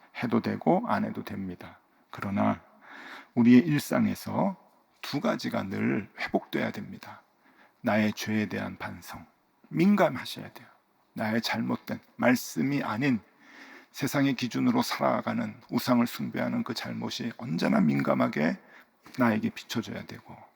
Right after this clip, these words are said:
하나님 앞에 그것이 고백돼야 되고, 또 하나는 하나님의 음성에 민감해야 되는 것. 그것을 잃지 말아야 된다고 하는 거죠. 그것을 주님께서는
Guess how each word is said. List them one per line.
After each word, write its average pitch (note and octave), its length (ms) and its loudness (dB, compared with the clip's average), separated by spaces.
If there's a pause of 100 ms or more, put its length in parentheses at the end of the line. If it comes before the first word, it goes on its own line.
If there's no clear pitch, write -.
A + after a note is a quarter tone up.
하나님 A#2 340 0
앞에 - 220 -2
그것이 A2+ 340 -6
고백돼야 - 580 -10
되고, E3+ 440 4 (400)
또 - 100 -4
하나는 A#2 480 4 (540)
하나님의 B2 800 4 (160)
음성에 A2 800 -4
민감해야 G#2+ 640 -6
되는 - 300 -16
것. - 100 -20 (480)
그것을 F3+ 600 0 (560)
잃지 - 360 0
말아야 A2+ 300 0
된다고 F#2+ 400 -8
하는 G2 260 -8
거죠. - 240 -20 (880)
그것을 E3 520 0 (360)
주님께서는 A#2 800 0